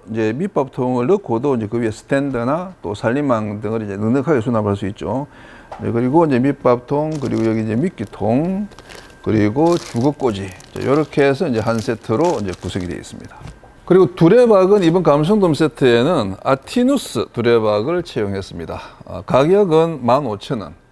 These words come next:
어, 도시우브 박진철 프로가 직접 그 디자인 생산한 제품이니까 믿고 사용하셔도 되지 않을까 생각합니다.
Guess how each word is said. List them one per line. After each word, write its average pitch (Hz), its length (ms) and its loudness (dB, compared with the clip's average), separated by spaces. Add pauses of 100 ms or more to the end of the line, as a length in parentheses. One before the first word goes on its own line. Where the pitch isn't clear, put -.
(120)
어, 104 100 -18 (640)
도시우브 165 460 2
박진철 156 540 -4
프로가 113 360 -4
직접 190 420 0 (160)
그 110 200 0
디자인 127 600 0
생산한 135 560 0
제품이니까 104 840 0 (360)
믿고 127 420 0
사용하셔도 110 960 -2
되지 107 320 -2
않을까 90 400 -8
생각합니다. - 560 -16